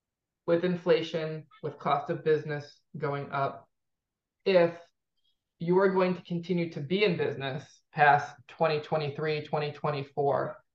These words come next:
we have to continue e-, to evolve. And what I mean by that is we always have to be leveling up on our guest experience.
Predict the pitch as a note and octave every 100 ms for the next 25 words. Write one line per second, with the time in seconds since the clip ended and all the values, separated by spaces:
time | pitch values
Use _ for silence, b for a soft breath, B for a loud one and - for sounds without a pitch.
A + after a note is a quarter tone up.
0 | _ - E3+ E3+ E3+ E3 F3+ E3+ F#3 E3+
1 | - D#3 D3+ C#3 D3+ C3+ - D3 D3 C3+
2 | B2+ - - - _ _ _ _ D#3 D3+
3 | D3+ D#3 D#3 D#3+ D#3+ D#3+ D3 C#3+ C#3 C3+
4 | C#3 - C#3 C#3+ D3 D3+ D3+ - D#3 D3
5 | D3 D3 D3 C#3+ C#3+ C#3+ C#3 C3 A#2+ F3
6 | - - C#3+ - -